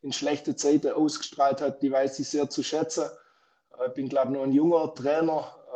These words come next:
Ähm, ich kann nur erahnen, dass es bei anderen Vereinen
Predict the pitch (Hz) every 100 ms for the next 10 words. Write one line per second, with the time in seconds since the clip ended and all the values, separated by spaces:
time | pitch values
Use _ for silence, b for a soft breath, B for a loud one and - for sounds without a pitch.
0 | 127 131 131 127 - _ 151 - - -
1 | 147 147 147 143 123 139 135 147 156 160
2 | 156 139 143 131 135 - - 131 117 151
3 | 135 139 147 123 131 139 139